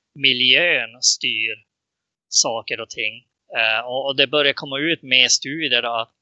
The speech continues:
som visar det att, att, eh, det finns inga genetiska sjukdomar. Eh, utan att, att alltså, generna är ju som en mall, så att säga.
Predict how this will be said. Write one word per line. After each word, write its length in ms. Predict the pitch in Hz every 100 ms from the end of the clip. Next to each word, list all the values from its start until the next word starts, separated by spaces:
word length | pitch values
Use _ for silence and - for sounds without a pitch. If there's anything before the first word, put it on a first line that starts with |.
| _ -
som 240 | - 123
visar 460 | 127 123 117 - 127
det 240 | 120 117
att, 180 | 117 - _ _ _ _ _
att, 420 | - 113 117 _ 135
eh, 180 | 113 107 - _ _ _ _ _ _ - -
det 140 | 147
finns 720 | - 165 196 185 - - -
inga 320 | 160 147 135 131
genetiska 800 | 131 127 127 127 123 139 - 131
sjukdomar. 880 | 160 151 113 - 156 180 131 120 123 - - - _ _ _
Eh, 460 | 131 127 120 120 127
utan 400 | - 139 - 131
att, 220 | 127 131 - -
att 260 | 131 - - - - _ _ _ _ _ _ _ _ -
alltså, 260 | - 165 151
generna 840 | 143 147 180 202 156 139 135 135
är 40 | 135
ju 160 | 131
som 260 | - 143 127
en 220 | 127 127
mall, 400 | 135 139 120 120 120 _ - - _ _
så 200 | - -
att 100 | -
säga. 520 | 165 113 104 107 113